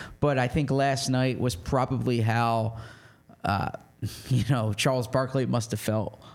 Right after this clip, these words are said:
playing in the nineties when, when Michael Jordan was playing, is that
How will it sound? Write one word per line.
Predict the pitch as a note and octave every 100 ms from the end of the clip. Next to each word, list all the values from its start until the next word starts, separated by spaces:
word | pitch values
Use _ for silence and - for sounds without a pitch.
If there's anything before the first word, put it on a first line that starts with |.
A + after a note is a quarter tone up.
| - -
playing | B2+ B2 A#2+ A#2 A2+ A2+ - -
in | - B2
the | A#2+
nineties | A#2+ B2 A#2 A2 A2+
when, | A2+ A#2 A2+ -
when | A2 B2 B2
Michael | B2 B2+
Jordan | G#2+ B2 A2+ A2+
was | A2+
playing, | A2+ G2+ F#2+ G2+
is | G#2 -
that | A#2 A2 G#2